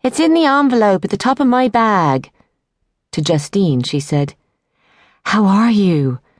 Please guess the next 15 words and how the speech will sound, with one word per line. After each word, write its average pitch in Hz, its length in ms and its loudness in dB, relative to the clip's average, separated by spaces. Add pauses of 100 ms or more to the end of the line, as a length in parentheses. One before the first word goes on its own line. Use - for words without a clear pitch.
(220)
The 226 80 0
baby's 202 460 -2
gonna 190 220 0
pop 214 400 -2
out 220 220 2
any 208 240 2
minute 247 340 2
by 185 160 0
the 170 100 0
look 214 240 0
of 262 120 2
you." 214 380 0 (920)
"Please," 240 960 2 (800)
Justine 151 460 -2
implored, 147 580 -2